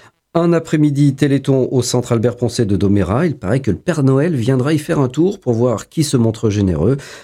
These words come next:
Celui aussi des pompiers de Montluçon qui seront présents à partir de dix heures demain sur le parking d'Auchan. Et puis plein d'autres dans plusieurs communes, comme, par exemple,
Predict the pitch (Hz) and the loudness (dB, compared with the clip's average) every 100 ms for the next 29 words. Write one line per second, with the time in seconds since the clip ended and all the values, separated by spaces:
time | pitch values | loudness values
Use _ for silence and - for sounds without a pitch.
0 | - 180 185 190 - 180 180 - 120 127 | -6 0 2 2 0 0 0 0 0 0
1 | 175 185 - 156 127 123 135 170 151 - | 0 -2 0 0 2 2 2 2 0 0
2 | 117 110 160 180 170 160 131 123 123 131 | -2 0 -2 -2 -2 -2 0 0 -2 -6
3 | - 143 117 113 175 151 127 107 175 147 | -4 0 0 2 2 2 2 0 0 2
4 | 110 - 120 107 113 - 101 90 80 113 | 0 -2 -2 0 -2 0 0 0 0 0
5 | 127 131 - - 101 107 101 131 139 139 | -2 -4 -14 -4 -2 -2 -2 0 2 2
6 | 131 123 78 78 113 143 123 107 117 110 | 0 -2 -6 -2 0 0 0 0 0 -2
7 | - 95 104 131 143 110 98 - 104 101 | -2 2 2 4 2 2 0 0 2 2
8 | 92 87 98 90 90 98 131 143 143 | 2 0 -2 -2 0 0 0 0 -2